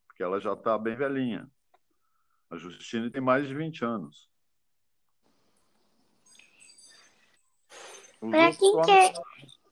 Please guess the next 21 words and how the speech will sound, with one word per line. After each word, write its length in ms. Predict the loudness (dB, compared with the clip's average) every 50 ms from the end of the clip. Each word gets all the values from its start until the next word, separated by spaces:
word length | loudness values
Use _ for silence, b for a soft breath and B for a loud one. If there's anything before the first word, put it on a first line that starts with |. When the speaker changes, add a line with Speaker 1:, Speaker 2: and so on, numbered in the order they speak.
| _ _ _ _
Speaker 2:
pra 220 | -2 2 2 2 2
quem 240 | 0 -4 -6 -6 -6
quer 320 | -4 -4 -4 -4 -6 -8 _
ter 260 | -8 -6 -6 -6 -8 -12 _ _ _ _ _ _ _ _ _ _ _
gato 460 | -12 -8 -6 -6 -6 -6 -10 _ -14 -14
em, 120 | -14 -14 _ _ _ _ _ _ _ _ _ _ _
em 260 | -10 -8 -8 -8 -10 -10
casa, 420 | -6 -2 0 0 0 0 -2 -6
você 180 | -6 -4 -6 -6
tem 240 | -4 -2 -2 -2 -2
alguma 400 | -2 -4 -4 -6 -6 -6 -6 -8
dica 640 | -12 -10 -8 -8 -8 -8 -10 _ -6 -6 -4 -4 -4
ou 380 | -6 -6 -8 -8 -10 -10 -10
não? 460 | -10 -10 -10 -10 -12 -12 -16 -18 -20 -20 _ _ _ _ _ _ _ _ _ _ _ _ _ _ _ _ _ _ _ _ _ -20 _ _ _ _ _ _ _ _ _ _ _ _ _ _ _ _ _ _ _ _ _ _ _ _ _ _
Speaker 1:
Tenho, 400 | -2 0 2 2 2 0 -2 -4
claro. 680 | -4 -4 -2 0 0 0 0 0 -2 -6 -8 -10 -12 -14
O, 520 | -14 -14 -12 -10 -10 -10 -10 -12 -12 -14 -14
os 140 | -14 -14 -8
gatos, 680 | -4 0 0 0 0 -2 -6 -10 -16 -18 -18 -14 -12
ele-, 360 | -10 -8 -6 -4 -2 -2 -2
eles, 340 | -2 -4 -6 -8 -10 -10 -14